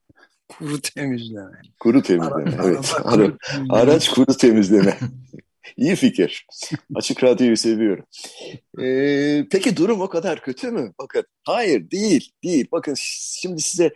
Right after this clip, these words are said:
Speaker 2: durumun hiç de sandığınız kadar kötü olmadığını yine bir karikatürle anlatmaya çalışacağım.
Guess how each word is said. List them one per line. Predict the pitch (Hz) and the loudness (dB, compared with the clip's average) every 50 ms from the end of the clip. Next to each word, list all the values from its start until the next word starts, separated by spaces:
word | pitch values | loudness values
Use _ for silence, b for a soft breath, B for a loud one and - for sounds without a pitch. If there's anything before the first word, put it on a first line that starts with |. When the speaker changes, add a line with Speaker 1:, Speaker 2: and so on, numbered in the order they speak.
| b b b b _ 95 | b b b b _ -4
Speaker 2:
durumun | 98 139 151 170 165 175 196 175 | 2 4 4 4 4 4 2 0
hiç | 143 - - 247 254 - - - | 0 -4 -2 -2 0 0 0 -2
de | 151 | -2
sandığınız | - - 160 147 151 147 139 175 185 170 - | -2 -2 -2 -4 -4 -4 -6 -8 -8 -8 -6
kadar | - 143 127 147 143 135 | -6 -2 0 0 -2 -2
kötü | - 135 127 - 165 | -2 -6 -6 -4 -2
olmadığını | 170 175 165 135 117 110 85 107 110 123 165 165 B B B B B | -2 -2 0 0 0 0 0 -2 -4 -4 -4 -6 B B B B B
yine | 175 202 208 185 143 | 2 4 4 4 4
bir | 139 | 4
karikatürle | - 147 131 117 - 127 113 - 123 110 98 92 85 - _ _ _ _ - | 4 4 2 2 2 0 -2 0 -2 -4 -2 -2 -4 -6 _ _ _ _ -10
anlatmaya | - 104 104 104 98 - - 101 98 87 | -8 -6 -4 -4 -6 -6 -2 -2 -2 -2
çalışacağım. | - 101 92 87 82 - - 151 180 214 233 | 0 -2 -2 -2 -4 -6 -2 -2 -2 -2 -2